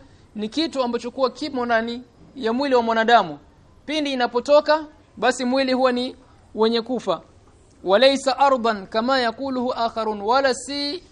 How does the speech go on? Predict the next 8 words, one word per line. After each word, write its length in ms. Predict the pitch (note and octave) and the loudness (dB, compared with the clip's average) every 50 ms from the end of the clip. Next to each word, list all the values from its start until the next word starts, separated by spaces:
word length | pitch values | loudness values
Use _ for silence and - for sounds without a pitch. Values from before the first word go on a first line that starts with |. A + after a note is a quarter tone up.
| - - - | -20 -20 -16
kitu 240 | - C#4 C#4 C4+ C4+ | -12 -12 -8 -6 -6
ambacho 280 | B3 A#3 A#3 A3 A#3+ | -4 -4 -6 -6 -8
kuwa 240 | A#3 - B3 C4+ B3+ | -10 -2 0 0 0
ni 100 | A#3+ A#3+ | 0 0
ardh. 320 | A#3+ B3 B3+ B3 G#3+ F3 D3 D3 - _ _ _ _ _ - - _ _ _ _ - - _ - - - - - - - _ - _ _ _ _ _ - - - - - - - - - - | 0 2 2 2 2 -2 -8 -16 -20 _ _ _ _ _ -20 -20 _ _ _ _ -20 -20 _ -20 -20 -20 -20 -20 -20 -20 _ -20 _ _ _ _ _ -20 -20 -20 -20 -20 -20 -20 -20 -14 -2
Baadhi 320 | F#3+ G#3+ C#4 C#4 B3+ B3+ | 2 4 4 4 4 4
ya 100 | B3 B3 | 4 4
watu 320 | C4 C4 B3+ - B3 A#3+ | 4 4 2 -2 -8 -12